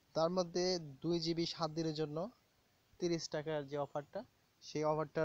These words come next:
নেওয়ার জন্য আপনি প্রথমে এক ডায়াল করে সেন্ড করে দিবেন। তারপর এখানে যদি আপনি,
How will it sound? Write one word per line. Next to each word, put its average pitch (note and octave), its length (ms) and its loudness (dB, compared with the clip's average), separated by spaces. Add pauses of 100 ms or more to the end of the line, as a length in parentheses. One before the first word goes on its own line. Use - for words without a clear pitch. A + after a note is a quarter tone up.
(140)
নেওয়ার D3+ 280 2
জন্য C#3+ 240 -2
আপনি C3+ 260 -4
প্রথমে C#3+ 420 -4 (220)
এক C#3 260 -2 (1300)
ডায়াল D3 300 6
করে F#3+ 300 0 (300)
সেন্ড C#3 220 0
করে C3 140 -2
দিবেন। B2+ 280 -8 (1200)
তারপর D#3+ 280 0
এখানে F3+ 300 -2
যদি E3 120 0
আপনি, E3 320 -2